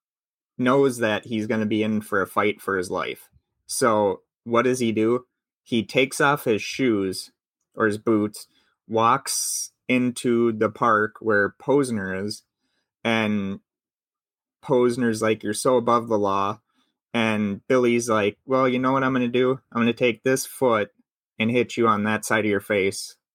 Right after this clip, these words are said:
and do it just for the hell of it. And there's not a damn thing Posner's gonna be able to do about it, but take it." And that's that.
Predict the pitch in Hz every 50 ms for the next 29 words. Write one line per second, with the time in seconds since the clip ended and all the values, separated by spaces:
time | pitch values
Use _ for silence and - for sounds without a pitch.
0 | _ _ 110 107 104 101 98 95 95 95 95 98 98 - _ _ _ _ _ _
1 | _ _ _ _ _ _ _ _ _ _ _ _ _ _ _ _ - 135 127 120
2 | - - 123 120 - - 110 101 92 104 117 101 95 - - - - - _ _
3 | _ _ _ _ _ _ _ _ _ _ _ _ _ _ _ _ - 117 113 110
4 | 110 107 120 131 127 120 113 113 120 110 113 123 120 - 127 127 120 120 120 117
5 | - 120 113 117 117 127 117 117 113 - 107 110 113 113 113 104 107 113 117 117
6 | 113 113 110 98 98 95 95 92 87 95 98 98 98 - _ - _ _ 98 92
7 | - - _ - - 107 101 95 - 107 101 - _ _ _ _ _ _ _ -
8 | _ _ _ _ _ - 101 107 104 95 87 92 92 82 - _ _ _ _ _
9 | _ _ _ _ _ _ _ _ _ _ _ 110 101 98 - - 139 135 123 101
10 | 90 -